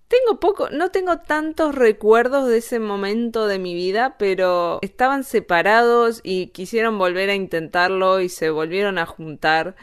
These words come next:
cuando nosotros nos fuimos a Bariloche, porque mi papá se había ido antes a Bariloche. Tenían Cardón en San Nicolás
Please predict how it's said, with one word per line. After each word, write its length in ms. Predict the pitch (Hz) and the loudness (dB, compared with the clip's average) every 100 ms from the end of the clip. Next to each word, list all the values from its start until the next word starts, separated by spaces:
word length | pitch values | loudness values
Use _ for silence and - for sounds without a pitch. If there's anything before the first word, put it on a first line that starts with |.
| - | -12
cuando 320 | - 180 170 170 | -4 -4 -4 -6
nosotros 440 | 170 208 185 196 | -6 -6 -6 -4
nos 160 | 170 170 | -6 -6
fuimos 280 | 185 185 | -6 -6
a 80 | 175 | -4
Bariloche, 600 | 156 160 180 226 240 233 | -2 -2 0 0 0 -2
porque 200 | 196 170 | -2 -4
mi 100 | 160 | -4
papá 300 | 151 156 170 | -6 -4 -4
se 100 | - | -4
había 240 | 170 165 165 | -4 0 0
ido 320 | 160 156 - - | 0 -4 -4 -4
antes 380 | 190 180 180 | -6 -4 -6
a 80 | 170 | -4
Bariloche. 800 | 147 143 156 208 226 226 220 208 - - | -4 -4 -4 -2 -2 -2 -2 -2 -6 -8
Tenían 440 | 208 196 226 240 | -4 0 0 0
Cardón 480 | 202 185 190 214 226 | 2 2 4 0 0
en 180 | - 196 | -4 -4
San 220 | 180 185 | -4 -4
Nicolás 720 | 180 170 175 180 185 220 - | -6 -4 0 2 2 0 -6